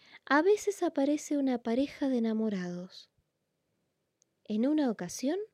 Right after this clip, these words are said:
en ese mismo puente, discutieron. Pero ahora son otra vez novios.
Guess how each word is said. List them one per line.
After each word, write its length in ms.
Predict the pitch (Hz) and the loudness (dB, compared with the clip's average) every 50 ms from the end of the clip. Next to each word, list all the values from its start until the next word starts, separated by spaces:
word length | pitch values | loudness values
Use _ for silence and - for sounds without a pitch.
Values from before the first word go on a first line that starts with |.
| _ _ _ _ _ _ _ _ _ _ _ - | _ _ _ _ _ _ _ _ _ _ _ -8
en 180 | 220 214 220 262 | -4 -2 0 -2
ese 280 | 294 - - 262 233 | -2 -2 -2 -2 0
mismo 360 | 240 254 240 233 226 208 185 | 0 0 -2 -2 -4 -4 -4
puente, 560 | 185 - 262 349 381 381 - 370 320 269 - _ _ _ _ _ | -4 -2 -2 -2 -2 -4 -2 -2 -2 -2 -4 _ _ _ _ _
discutieron. 760 | - 202 214 220 - - 254 - - 185 165 170 - 175 170 - - - - - _ _ _ _ _ _ _ _ _ _ _ _ _ _ _ _ _ _ _ | -10 -8 -8 -8 -8 -10 -12 -12 -10 -12 -12 -12 -12 -16 -18 -18 -20 -20 -20 -20 _ _ _ _ _ _ _ _ _ _ _ _ _ _ _ _ _ _ _
Pero 240 | - 208 202 226 247 | -6 -4 -2 0 2
ahora 240 | 269 302 311 302 | 2 2 2 0
son 240 | 277 - - 247 240 | -2 -2 -4 -4 -4
otra 240 | 254 254 - - 240 | -4 -4 -4 -4 -4
vez 140 | 233 226 214 | -2 -2 -2
novios. 600 | 254 240 214 170 165 165 170 170 - - - | -2 -2 -2 -2 -4 -6 -10 -12 -14 -20 -20